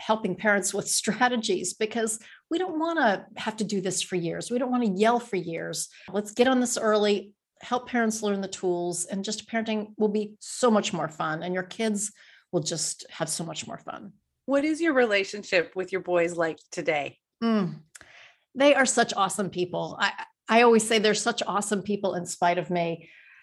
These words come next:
Speaker 1: Um,
Speaker 2: <laughs> I
Speaker 1: but
Speaker 2: get that.
Speaker 1: just very, very open. Um, you know, just, they're just lovely people. Like, if they weren't my children, I'd, I'd wanna be friends with them just because I think they're just lovely people.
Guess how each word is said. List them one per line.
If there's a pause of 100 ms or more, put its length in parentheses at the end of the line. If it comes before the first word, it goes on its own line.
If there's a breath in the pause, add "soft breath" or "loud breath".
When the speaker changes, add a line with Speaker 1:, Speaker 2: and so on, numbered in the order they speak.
(140 loud breath)
Speaker 1:
Um, (140)
Speaker 2:
<laughs>
I
Speaker 1:
but
Speaker 2:
get
that.
Speaker 1:
just (440)
very,
very
open.
Um, (180)
you
know,
just,
they're
just
lovely
people.
Like,
if
they
weren't
my
children,
I'd, (200)
I'd
wanna
be
friends
with
them
just (340)
because
I
think
they're
just
lovely
people.